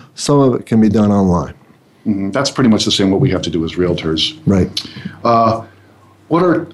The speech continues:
Speaker 2: typical attorney's fees, not yours specifically, but,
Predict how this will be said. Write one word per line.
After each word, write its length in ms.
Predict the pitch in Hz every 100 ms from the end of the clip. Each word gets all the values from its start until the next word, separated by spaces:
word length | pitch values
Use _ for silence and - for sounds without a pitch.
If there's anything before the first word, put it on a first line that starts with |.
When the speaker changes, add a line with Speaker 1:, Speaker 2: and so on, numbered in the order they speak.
| -
Speaker 2:
typical 420 | - 139 135 131 107
attorney's 440 | - 127 113 104
fees, 440 | - 107 107 -
not 440 | 143 139 113 104 104
yours 280 | 117 107 104
specifically, 640 | 104 - 110 101 92 90
but, 180 | 87 87